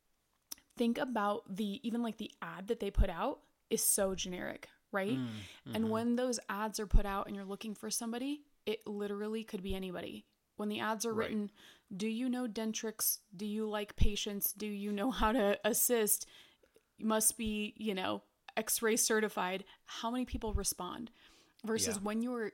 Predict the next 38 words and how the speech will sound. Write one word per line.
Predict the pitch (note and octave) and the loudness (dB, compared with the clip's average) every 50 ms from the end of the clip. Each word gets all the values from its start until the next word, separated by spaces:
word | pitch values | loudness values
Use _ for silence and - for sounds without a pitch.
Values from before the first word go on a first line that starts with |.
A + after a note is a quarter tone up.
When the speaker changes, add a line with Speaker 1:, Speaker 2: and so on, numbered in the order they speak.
| _ _ - | _ _ -8
Speaker 1:
intentional | A3 G#3 G3+ G3 - - - A3+ A3 - - B3+ A#3+ | -6 -6 -4 -6 -6 -6 -4 -4 -2 -2 -2 -2 -2
about | G#3+ G#3 G#3+ G3+ | -2 -2 -4 -4
looking | G#3 - - G3+ F#3+ | -6 -8 -8 -10 -10
for | - G3+ F#3+ | -8 -4 -4
somebody, | - G3 G3 F#3+ F#3+ G3 F#3+ F#3+ | -4 -4 -4 -4 -4 -4 -4 -6
it's | F#3+ - - - | -6 -6 -6 -4
like, | G3 F#3 - - - - - - - _ - | -6 -6 -8 -12 -20 -20 -20 -20 -20 _ -4
"These | A3 A3 G#3 G#3+ | -2 0 2 2
are | G#3 | 0
the | G#3 | -2
things | G3+ - G#3+ G#3 G3 G#3 | -2 -4 -4 -4 -4 -4
that | - G#3+ | -4 -4
we | G#3 G3+ | -4 -2
love. | G3 G3 F#3+ G3+ G3 F#3+ | -2 -2 -4 -4 -4 -6
We | G3 G3 | -6 -4
love | G3 G3+ G3 - | -4 -4 -4 -4
talking | G3+ G#3 G3+ - G#3 | -6 -6 -6 -4 -4
about | G3 - - | -4 0 4
personal | - G#3 G3+ - - G#3+ G3+ | 4 4 4 2 -6 -8 -6
growth | F#3 G3+ G3 G3 - | -6 -6 -6 -6 -4
and | G3+ F#3+ | -6 -6
development. | G3+ F#3+ G3 F#3 F#3+ G3+ F#3+ G3+ G3+ - - | -4 -4 -4 -4 -4 -4 -6 -6 -8 -8 -6
This | G#3 G3+ - G#3+ | -4 -2 -2 -2
is | F#3+ G#3 | -2 -4
a | G3+ | -4
team | G3+ - - A3 G#3+ G#3 G#3 G#3 - - | -4 -4 -4 -2 -2 -2 -2 -4 -4 -4
that | G#3 G3+ G3 G3 - _ _ _ - - - | -4 -4 -4 -4 -8 _ _ _ -12 -6 -4
always | G#3+ G#3 G#3+ G#3 - | 0 0 2 0 0
consistently | - - G#3 - - - - A3 - - G#3+ G#3 G3+ G3 G3 - - | -2 -6 -6 -4 -4 -4 -4 -6 -6 -6 -6 -6 -4 -6 -6 -8 -10
has | F#3+ G#3 G#3 G3+ G3 - - G3 F#3+ | -8 -6 -4 -4 -4 -6 -6 -8 -8
goals | G3+ F#3+ F#3 F#3+ F#3+ - | -8 -6 -6 -6 -8 -8
top | - - G3 F#3 - | -8 -8 -10 -8 -8
of | F#3+ - | -8 -6
mind. | F#3+ F#3 F3+ F3 F#3 F#3+ F3+ - - - - - _ - | -6 -6 -6 -6 -8 -10 -10 -12 -16 -20 -20 -20 _ -8
We | G#3 G#3 G3+ G#3 | -4 -2 -2 -2
have | F#3 G3 G3+ G3 F3+ - - | -2 -2 -4 -4 -4 -6 -6
excellent | A3 G3+ - - - A3 G#3 G3+ G3 G3 - - | -6 -4 -4 -4 -4 -4 -4 -4 -4 -4 -2 0
service | G3+ - - G3+ F#3+ F3+ F#3+ F#3+ - | 0 0 0 0 -2 -6 -4 -4 -4